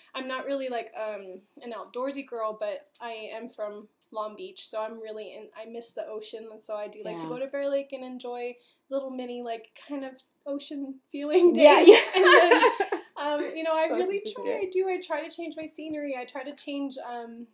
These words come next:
Speaker 1: my day-to-day. I'm not a big T V watcher. Uh,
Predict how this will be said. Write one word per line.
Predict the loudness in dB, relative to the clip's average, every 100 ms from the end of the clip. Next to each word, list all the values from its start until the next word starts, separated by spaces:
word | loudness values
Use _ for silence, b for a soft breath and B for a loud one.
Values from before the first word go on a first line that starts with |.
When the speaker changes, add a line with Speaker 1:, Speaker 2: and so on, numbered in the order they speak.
| _
Speaker 1:
my | -16 -14
day-to-day. | -14 -16 -10 -8 -8
I'm | -8
not | -10
a | -10
big | -12 -12
T | -14
V | -14 -14
watcher. | -14 -14 -16 -16 -14 -12 -14 -16 _ -16
Uh, | -14 -12